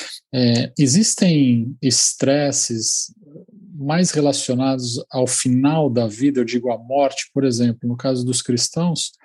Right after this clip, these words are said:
existe o estresse de que a pessoa talvez não receba a salvação, que ela, que ela vá para o inferno, que ela fique longe de Deus por toda a eternidade. Existe algum tipo de estresse similar ou, ou dessa natureza dentro do judaísmo, Adrian?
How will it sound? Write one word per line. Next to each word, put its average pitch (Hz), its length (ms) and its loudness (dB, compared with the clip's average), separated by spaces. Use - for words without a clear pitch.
existe 135 640 2
o 135 80 2
estresse 139 560 -2
de 135 60 -10
que - 100 -8
a 143 60 -2
pessoa 143 320 -4
talvez 135 360 2
não 139 80 0
receba 127 440 -2
a - 20 -2
salvação, 120 840 -2
que - 100 -18
ela, 120 360 -4
que - 100 -4
ela 120 140 4
vá 120 160 2
para 120 220 0
o 117 60 2
inferno, 120 880 0
que - 80 -12
ela 117 100 -2
fique 123 260 -2
longe 123 360 4
de 113 120 0
Deus 123 240 0
por - 180 -8
toda 123 240 0
a - 20 2
eternidade. 120 920 -4
Existe 127 920 2
algum 131 280 -2
tipo 139 280 -4
de 120 120 0
estresse 123 520 0
similar 135 640 -6
ou, 120 280 -6
ou 120 80 -6
dessa 139 280 2
natureza 131 560 0
dentro 127 380 -8
do 123 100 2
judaísmo, 120 720 -2
Adrian? 113 240 -14